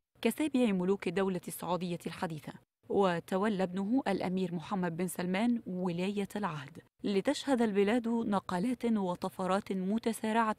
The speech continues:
ولافتة طالت كل المجالات السياسية والاقتصادية والاجتماعية والثقافية والتكنولوجية، بل حتى الترفيهية والسياحية. وأطلقت الدولة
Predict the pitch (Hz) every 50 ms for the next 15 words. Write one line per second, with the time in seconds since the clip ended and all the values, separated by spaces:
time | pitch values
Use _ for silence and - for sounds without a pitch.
0 | 208 202 190 180 175 170 175 180 190 208 220 208 - - 175 - - - - -
1 | _ _ _ _ - 285 311 302 277 254 - - - 233 226 214 196 190 185 180
2 | 170 190 185 175 170 151 - - - - _ _ _ _ - 233 - - 277 277
3 | - - 285 277 262 247 - 226 220 208 185 170 165 160 - - 175 - - -
4 | - 175 196 190 202 220 - - 233 247 214 175 170 - - 175 175 165 156 170
5 | 190 208 202 196 - - 190 185 185 180 - - - - 208 202 - 240 240 247
6 | 226 - - 208 202 185 185 185 - - 202 - - - 190 175 185 156 170 151
7 | 156 - - - _ _ _ - 220 180 165 185 196 196 - - - 262 269 -
8 | - - 202 208 214 - - 185 196 - - 185 - - 175 170 151 185 214 226
9 | 220 190 - - 202 196 190 170 170 180 185 - - - 208 202 202 202 - -
10 | 165 151 - - - - _ _ - 240 208 196 170 - - - - 196 220 214
11 | - 190 175 - - - 180 190 160 196 226 247 262 240 240 - - 247 262